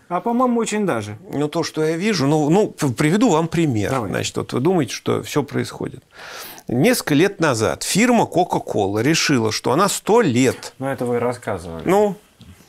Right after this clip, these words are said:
Speaker 1: Это
Speaker 2: они
Speaker 1: вы
Speaker 2: отменили,
Speaker 1: рассказывали.
Speaker 2: через полгода чуть не разорились. Ну, хоть есть хоть одна извилина у сегодняшних владельцев фирмы? Я думаю, что нет.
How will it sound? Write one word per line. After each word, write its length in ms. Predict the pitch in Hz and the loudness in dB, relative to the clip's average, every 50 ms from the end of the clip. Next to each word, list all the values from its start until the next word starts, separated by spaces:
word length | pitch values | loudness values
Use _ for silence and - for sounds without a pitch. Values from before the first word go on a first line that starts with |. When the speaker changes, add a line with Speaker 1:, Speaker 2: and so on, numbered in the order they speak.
| _ _ - 113 | _ _ -10 -8
Speaker 1:
Это 220 | 120 120 - 117 135 | -6 -6 -2 -2 -2
Speaker 2:
они 140 | 165 208 | 0 2
Speaker 1:
вы 60 | 220 196 | 2 0
Speaker 2:
отменили, 320 | - - 185 196 202 214 247 269 247 220 | 0 2 2 2 4 4 4 4 4 4
Speaker 1:
рассказывали. 40 | 165 | 4
Speaker 2:
через 220 | 143 - 170 156 - | 4 2 2 2 2
полгода 380 | - 175 170 170 208 220 165 | 2 0 2 4 2 2 2
чуть 220 | - - 185 165 - | 0 -2 -2 0 0
не 80 | 160 | 0
разорились. 640 | 151 147 139 156 151 143 127 107 101 101 98 - - | 2 2 2 2 2 2 2 2 0 0 -2 0 0
Ну, 100 | 175 165 | 0 2
хоть 240 | - 202 180 - 190 | 2 2 2 2 2
есть 160 | 233 240 - | 0 0 0
хоть 220 | - 160 131 - | 0 -2 0 0
одна 300 | 151 151 143 147 143 131 127 | 0 0 0 2 2 2 2
извилина 640 | 123 131 135 139 139 117 107 98 87 85 90 113 - - - - - - - - - - - - | 2 0 2 2 2 2 2 0 0 -2 -4 -8 -10 -16 -20 -20 -20 -20 -20 -20 -20 -14 -6 -2
у 100 | 143 131 | 0 0
сегодняшних 680 | - 175 175 170 147 117 117 107 - - 123 - - | 2 4 4 4 4 2 0 -2 -4 -4 -6 -2 0
владельцев 500 | 139 135 127 123 123 101 - - - - | 0 2 2 2 0 -2 -2 -4 -8 -8
фирмы? 380 | - - 110 104 101 104 101 104 | -6 -6 -6 -6 -4 -2 -2 0
Я 160 | 101 131 131 | 2 2 2
думаю, 240 | 120 135 143 143 139 | 2 2 0 0 0
что 200 | - - - 156 | -2 -2 -4 -4
нет. 360 | 147 120 92 127 - - | -2 -4 -6 -8 -12 -16